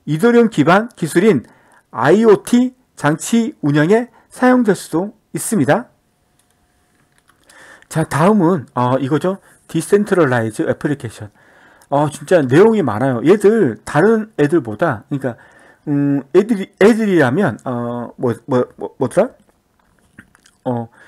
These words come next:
얘들, 아, 갑자기 이름이 또 생각이 안 나네요. 이 조직이, 어, 뭐더라? 아, 하여튼 뭐, 음, 베리 실버트 있잖아요. 이 조직, 그, 아시겠죠? 어떤 <laughs> 조직인지 갑자기 생각이 안 나는데,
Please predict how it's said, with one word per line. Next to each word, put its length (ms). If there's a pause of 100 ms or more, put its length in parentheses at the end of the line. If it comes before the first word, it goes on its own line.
(260)
얘들, 380
아, 220
갑자기 340
이름이 180
또 140
생각이 320
안 100
나네요. 320
이 120
조직이, 440 (420)
어, 340 (560)
뭐더라? 360 (100)
아, 360 (480)
하여튼 300
뭐, 280 (200)
음, 280 (680)
베리 180
실버트 380
있잖아요. 340
이 120
조직, 440
그, 240 (240)
아시겠죠? 420
어떤 220
<laughs> 0
조직인지 500 (220)
갑자기 300
생각이 320 (340)
안 120
나는데, 500